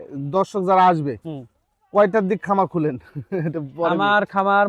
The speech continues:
Speaker 2: মোটামুটি, এর একটা ইম্পর্টেন্ট কথা কইছেন আপনি, এই কথাটা আমারই বলা উচিত ছিল।
Speaker 1: জি।
Speaker 2: খামার সকাল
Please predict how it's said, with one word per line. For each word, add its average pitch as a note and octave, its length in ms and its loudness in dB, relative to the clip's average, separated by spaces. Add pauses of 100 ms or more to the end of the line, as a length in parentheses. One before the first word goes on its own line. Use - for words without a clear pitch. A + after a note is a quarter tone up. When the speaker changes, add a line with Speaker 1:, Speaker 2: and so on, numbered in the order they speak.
Speaker 2:
মোটামুটি, F#3+ 500 -6 (220)
এর F3+ 160 -10
একটা G3 140 -16 (120)
ইম্পর্টেন্ট F#3+ 420 -14
কথা F#3+ 160 -16
কইছেন F3+ 300 -18
আপনি, E3 160 -20
এই E3 120 -16
কথাটা F3 380 -12 (120)
আমারই E3 300 -10
বলা D3+ 180 -10
উচিত - 220 -20
ছিল। C#3+ 120 -16 (320)
Speaker 1:
জি। C3+ 80 -2 (360)
Speaker 2:
খামার F#3 380 0 (640)
সকাল E3+ 380 2